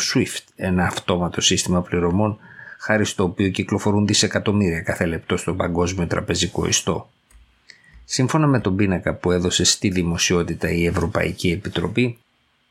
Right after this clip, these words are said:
στον οποίο είχαν συμφωνήσει προηγουμένως οι πρέσβεις των χωρών μελών της Ευρωπαϊκής Ένωσης,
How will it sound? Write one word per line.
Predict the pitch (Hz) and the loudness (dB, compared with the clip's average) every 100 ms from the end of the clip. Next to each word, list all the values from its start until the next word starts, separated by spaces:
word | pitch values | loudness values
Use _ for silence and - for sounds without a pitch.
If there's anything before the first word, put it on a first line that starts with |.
| _ | _
στον | - - 95 | -12 -2 0
οποίο | 90 98 92 | 0 0 0
είχαν | 90 85 | 0 0
συμφωνήσει | - 87 - 90 92 - - | 0 0 0 2 2 0 0
προηγουμένως | 85 85 90 85 92 95 90 - - - | -2 0 2 2 2 2 0 -2 -6 -4
οι | 123 - - _ | 0 0 -4 _
πρέσβεις | - 107 87 - | 0 2 0 -8
των | - 87 | -10 -8
χωρών | - 87 85 | -4 -2 -2
μελών | 80 82 85 | -2 -2 -2
της | - - | 0 0
Ευρωπαϊκής | 82 82 78 80 87 90 - | 0 -4 -2 -4 -2 0 2
Ένωσης, | 92 107 104 127 - | 2 2 2 2 0